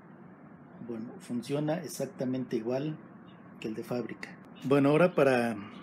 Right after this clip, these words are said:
armar lo que vendría siendo el cuerpo del tripié o las patas, vamos a agarrar el triángulo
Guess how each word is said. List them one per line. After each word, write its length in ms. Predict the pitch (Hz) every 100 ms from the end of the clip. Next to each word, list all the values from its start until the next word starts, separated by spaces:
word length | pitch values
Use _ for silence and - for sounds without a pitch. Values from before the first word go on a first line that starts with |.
| - -
armar 360 | - 131 139
lo 160 | 156 143
que 80 | 131
vendría 280 | 120 131
siendo 380 | 143 147 147 135
el 260 | 123 110 107 - - - -
cuerpo 380 | 127 - 139
del 180 | 120 110
tripié 460 | - 107 123 165 165 -
o 80 | 104
las 160 | 107
patas, 600 | - 135 - 202 196 - - - - - - - -
vamos 360 | 123 120 127 123
a 20 |
agarrar 380 | 110 113 120 123
el 260 | 117 107 95
triángulo 560 | 117 120 117 131 175